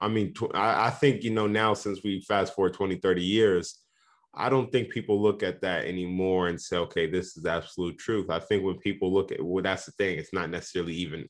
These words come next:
in newspapers anymore. You know, a lot of people are getting their, uh, newspaper on their phone. Like, for example, I'm from Indianapolis, and, you know, a lot of people look at the Indy Star through their phone, through Facebook and all these places. So that right there gives you a, a totally different outlook on,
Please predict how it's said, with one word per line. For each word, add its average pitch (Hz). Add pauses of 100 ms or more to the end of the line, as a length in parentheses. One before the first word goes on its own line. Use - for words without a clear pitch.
in 98
newspapers 87
anymore. 80
You 87
know, 82
a 82
lot 87
of -
people 92
are 87
getting 87
their, 87 (480)
uh, 82
newspaper 95
on 90
their 87
phone. 90
Like, 78
for 90
example, 82
I'm 80
from 90
Indianapolis, 85
and, 82
you 85
know, 80
a -
lot 90
of 90
people 95
look 95
at 80
the 85
Indy 85
Star 87 (120)
through 87 (460)
their 90
phone, 95
through 87
Facebook 95
and 87
all 87
these 85
places. 90
So 87
that 104
right 92
there 95
gives 90
you 90
a, 76
a -
totally 104
different 87
outlook 90
on, 87